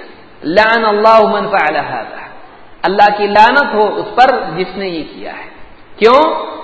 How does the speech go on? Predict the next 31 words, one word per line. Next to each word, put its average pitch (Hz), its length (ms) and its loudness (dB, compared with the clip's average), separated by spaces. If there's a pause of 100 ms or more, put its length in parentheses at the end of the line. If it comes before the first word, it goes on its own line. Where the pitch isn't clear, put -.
(120)
ان 208 240 -2
رسول 190 520 0
اللہ 190 540 0
صلی 180 140 -4
اللہ 180 180 -2
علیہ 175 320 4
وسلم 202 500 0 (500)
لعن 214 500 2
من 202 140 -2
اتخذ 202 680 2
شیئا 220 280 0 (180)
فیہ 214 280 -2
الروح 262 680 2 (320)
غرضا۔ 151 680 -2 (600)
اللہ، 196 280 2 (200)
اللہ 202 340 2
کے 185 80 -2
رسول 214 320 -2
صلی 190 140 0
اللہ 202 340 6
علیہ 196 120 2
وسلم 175 300 -2
نے 226 320 -2 (540)
ہر 233 220 6
ایسی 208 340 -2
چیز 220 380 -6
جس 208 180 -10
میں 208 100 -6
روح 233 300 0
ہوتی 202 400 -2
ہے 190 420 0